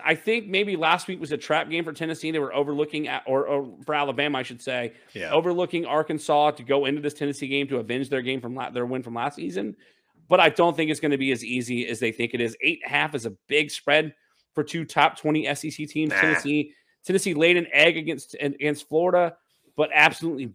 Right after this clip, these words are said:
Speaker 1: beat down what was expected to be a halfway decent South Carolina team that's proving not to be so. I'm taking Tennessee to cover this.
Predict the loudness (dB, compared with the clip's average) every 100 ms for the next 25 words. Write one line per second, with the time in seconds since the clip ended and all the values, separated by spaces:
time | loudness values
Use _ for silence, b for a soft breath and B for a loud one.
0 | _ -6 -4 0 2 2 2 -2 -4 -8
1 | -6 -6 -6 -10 -10 -10 -10 -8 0 0
2 | 0 -4 -4 -8 -10 -4 -4 0 0 0
3 | 0 -4 -4 -6 b b -2 0 0 4
4 | 6 6 4 2 -2 0 4 4 4 2
5 | 2 2 -2 -2 0 -2 -2 -2 -4 -2
6 | -6 -8